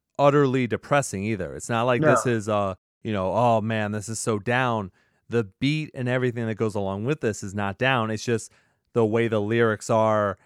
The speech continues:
Speaker 1: and how much they're putting into it. You can tell that this is somewhat depressing, but then there's also hope in it as well.
Speaker 2: Yeah, you can definitely hear that.
Speaker 1: So yeah, man, I can't say enough good things about this album.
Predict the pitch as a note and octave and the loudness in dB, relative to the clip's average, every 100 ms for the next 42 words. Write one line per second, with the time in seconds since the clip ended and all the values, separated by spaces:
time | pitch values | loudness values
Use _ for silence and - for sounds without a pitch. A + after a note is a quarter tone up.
0 | _ G#2 G2+ A2+ A#2 A2 - G#2+ F#2+ - | _ -8 -6 -2 -2 -2 -4 -8 -8 -8
1 | G#2 G2+ B2+ C3 - G2 F2 G2 G2 F2+ | -8 -6 -6 -6 -6 -8 -8 -10 -12 -12
2 | - C#3+ C3 F2+ C#2 _ _ _ A2+ G#2+ | -4 2 2 2 -4 _ _ _ -2 -2
3 | - A2+ - G#2 G2 F#2 - - F3+ D#3+ | 0 -2 -2 -4 -4 -6 -10 0 2 4
4 | B2 - - G#3 G#3 A#2+ F#2+ F2 - _ | 0 -2 0 2 2 0 -4 -6 -14 _
5 | _ C3+ C3 C3+ C3 A#2+ A#2+ A2 G#2 - | _ 0 2 0 0 2 2 2 -2 0
6 | A2 G2 F2 E2+ E2 D#2+ - G1+ - _ | -2 -2 -8 -8 -10 -14 -16 -18 -20 _
7 | _ C#3+ B2+ A2 A2+ - C#3+ D3+ D3+ C#3 | _ -4 -4 -4 -12 -12 -4 2 2 2
8 | C3 B2+ A#2 A2+ A2+ - _ - C3 B2 | 0 -4 -4 -6 -10 -14 _ -2 2 4
9 | A#2 G#2+ B2 - D#3 C#3 - C#3 A#2 A2 | 2 2 0 0 -2 -2 -2 0 0 0
10 | A2 G#2 G#2+ F#2+ G2+ F#2+ F#2 F2+ F2 - | -2 -2 -6 -4 -6 -6 -4 -6 -6 -6
11 | F#2 F2 E2+ D#2+ | -4 -4 -6 -12